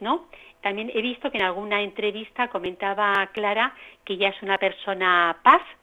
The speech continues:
eh, altamente sensible, y yo creo que también ese punto lo compartimos las personas que estamos, eh, muchas, eh, en este mundo, eh, de la, de la ayuda, eh, es como una incomprensión también del mundo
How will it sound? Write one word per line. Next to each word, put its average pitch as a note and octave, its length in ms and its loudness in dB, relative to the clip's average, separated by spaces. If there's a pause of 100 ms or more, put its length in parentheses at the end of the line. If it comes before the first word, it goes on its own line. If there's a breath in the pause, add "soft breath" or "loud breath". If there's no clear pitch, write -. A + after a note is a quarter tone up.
eh, E3+ 520 -4
altamente F#3 600 -4
sensible, A3+ 600 0 (500 loud breath)
y F#3+ 100 -8
yo G3+ 100 2
creo G#3 120 -2
que G3+ 60 -4
también G3 280 0
ese G3 220 0
punto G#3 340 -2
lo A3 120 4
compartimos G#3 600 0
las G3 160 0
personas G3+ 420 -4
que - 80 -12
estamos, G3 400 -6
eh, F#3 200 -2
muchas, F#3+ 400 -8
eh, F3+ 420 -4
en F#3 100 -6
este G3 260 -6
mundo, F#3 520 -2 (360 loud breath)
eh, F#3+ 240 2
de F#3 140 -2
la, F3+ 400 6
de F#3 120 -4
la F3+ 100 4
ayuda, A3+ 480 0 (680 loud breath)
eh, G#3 680 6 (300)
es C#4 160 2
como B3+ 180 0
una C4 120 0
incomprensión A#3+ 1000 -2
también G#3 460 2
del F3+ 160 -2
mundo B3 540 0